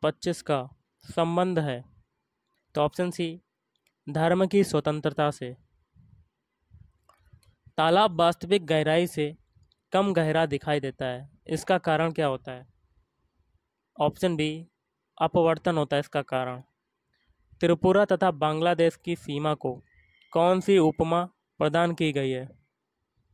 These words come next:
तो ऑप्शन सी, शून्य रेखा। कौन सी उपमा दी गई है? शून्य रेखा, ऑप्शन सी। अगला है नॉन स्टिक बर्तनों में कौन सा लेप जो है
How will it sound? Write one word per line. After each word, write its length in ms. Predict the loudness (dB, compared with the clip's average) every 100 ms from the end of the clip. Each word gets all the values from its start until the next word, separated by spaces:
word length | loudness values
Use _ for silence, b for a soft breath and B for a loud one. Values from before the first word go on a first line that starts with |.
| _ _ _ -2
तो 60 |
ऑप्शन 300 | -2 0 -4
सी, 160 | -4 -6 -8 -14 _
शून्य 460 | -4 2 2 4 2
रेखा। 420 | 0 -6 -6 -8 -10 _ _ _ _ _ _ _ _ -4
कौन 180 | 0 2
सी 100 | 2
उपमा 220 | 2 0
दी 180 | 0 0
गई 160 | 2
है? 100 | 0 -2
शून्य 400 | 0 2 2 0
रेखा, 360 | -2 -6 -10 -12 _ _ _ _ _ _ -4
ऑप्शन 280 | -4 -6
सी। 220 | -8 -12 -16 _ _ _ _ _ -4
अगला 220 | 0 2
है 100 | 4
नॉन 360 | 4 4 2 0 -6
स्टिक 360 | -6 -4 -4
बर्तनों 440 | -2 -2 0 0 0
में 220 | -2 -12 _ _ _ _ _ _ -20 -4
कौन 300 | 2 2 2
सा 160 | 2 2
लेप 400 | 2 2 2 2
जो 160 | 2 2
है 200 | 0